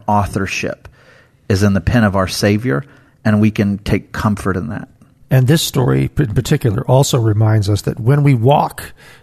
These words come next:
Speaker 2: in that confidence, that he walks with us, next to us, even,
Speaker 1: Yeah.
Speaker 2: even at those moments where we can't see him, where we can't recognize that he's there, he's there.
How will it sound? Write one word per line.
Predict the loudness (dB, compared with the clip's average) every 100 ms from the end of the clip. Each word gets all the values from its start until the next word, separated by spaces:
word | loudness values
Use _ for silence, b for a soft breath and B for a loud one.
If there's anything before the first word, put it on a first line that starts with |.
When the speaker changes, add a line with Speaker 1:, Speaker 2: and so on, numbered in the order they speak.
| B
Speaker 2:
in | 0 2
that | 2 0 -2
confidence, | -4 -4 -6 -8 -8
that | -8 -4
he | 0 2
walks | 2 0 -2 -8
with | 0 0 0
us, | -8 -8 -4
next | 0 0 0
to | -6 -6
us, | -6 0
even, | 4 4 2 0
Speaker 1:
Yeah. | 0
Speaker 2:
even | 2 4 4
at | 2
those | 0 0
moments | 2 2 0 0
where | 0
we | 0
can't | 0 -2 -2
see | -2 2 2
him, | 2 -2 -8 B B B B
where | 0
we | 0 2
can't | 2 0 -4 -8
recognize | 0 2 0 -2 -2 0 0 0
that | 0
he's | 0 2
there, | 0 0 -4
he's | -4 -4 -4
there. | -6 -8 -12